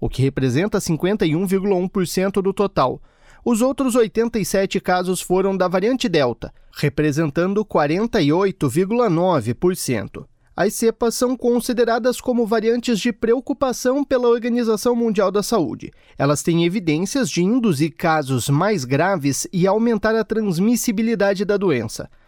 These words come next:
A Secretaria da Saúde do Paraná havia confirmado a circulação da variante Ômicron na quarta-feira, com um caso confirmado em Curitiba após sequenciamento genômico da Fiocruz do Rio de Janeiro. O secretário de Estado da Saúde, Beto Preto,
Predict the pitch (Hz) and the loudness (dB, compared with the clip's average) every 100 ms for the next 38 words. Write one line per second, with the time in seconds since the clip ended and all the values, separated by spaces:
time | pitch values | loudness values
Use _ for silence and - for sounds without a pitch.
0 | _ - - 127 151 156 165 165 160 156 | _ -12 -4 -2 -2 -2 0 0 0 0
1 | 151 170 151 156 147 143 143 160 165 180 | 0 0 0 -2 -2 0 0 0 0 -2
2 | 180 202 185 180 165 190 170 - 156 165 | 0 -2 0 0 0 0 0 -2 -2 0
3 | 151 208 226 165 143 151 165 - 151 175 | 0 0 0 0 0 0 -2 0 0 2
4 | 185 156 160 160 151 - 147 190 196 160 | 0 -2 -2 0 -2 0 -2 -2 0 0
5 | 185 - - - 202 208 302 - 214 220 | -2 -6 -14 -2 2 2 0 0 0 0
6 | 208 - 220 - 170 160 190 165 156 139 | -2 -2 -2 0 0 0 0 0 -2 -2
7 | 139 - 208 208 208 208 208 196 202 202 | -2 -4 -2 -2 0 -2 0 -2 -2 -2
8 | 190 170 214 240 202 302 262 233 165 139 | -2 -2 -2 -2 0 0 2 2 0 -2
9 | 139 139 - 208 - 180 220 147 220 180 | -2 -2 0 -2 0 -2 -2 -2 -2 0
10 | 214 185 190 185 160 113 - - _ _ | -2 -2 -2 0 0 -2 -6 -12 _ _
11 | _ - 135 156 147 151 - 151 147 123 | _ -6 -2 -2 0 0 0 0 0 -4
12 | 123 - - 185 156 127 - 127 160 131 | -4 -2 0 0 0 -2 -2 -2 -2 0
13 | 123 127 208 151 170 190 | 0 0 -2 0 -2 -2